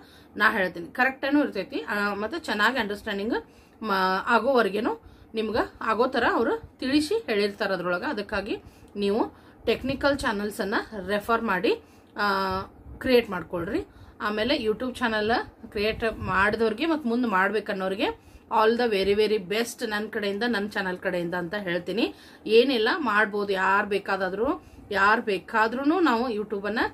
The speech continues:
ಆ, ಚಾನಲನ್ನು ನಾವು create ಮಾಡ್ಕೊಳ್ಬೋದು, ಮಾ-, ವಿಡಿಯೋಗಳನ್ನು ಹಾಕ್ಬೋದು. ಆದರೆ ಇದಕ್ಕೆ main ಅಂದ್ರೆ ಶ್ರಮ. ಆ,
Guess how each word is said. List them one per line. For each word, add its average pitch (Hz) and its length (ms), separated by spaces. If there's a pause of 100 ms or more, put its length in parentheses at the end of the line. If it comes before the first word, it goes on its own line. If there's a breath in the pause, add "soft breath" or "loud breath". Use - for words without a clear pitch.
(320 loud breath)
ಆ, 190 280
ಚಾನಲನ್ನು 220 600
ನಾವು 214 180
create 226 420
ಮಾಡ್ಕೊಳ್ಬೋದು, 190 640
ಮಾ-, 196 320
ವಿಡಿಯೋಗಳನ್ನು 190 580
ಹಾಕ್ಬೋದು. 220 720 (300 loud breath)
ಆದರೆ 202 280
ಇದಕ್ಕೆ 196 240
main 247 340
ಅಂದ್ರೆ 247 260
ಶ್ರಮ. 208 380 (560 loud breath)
ಆ, 202 40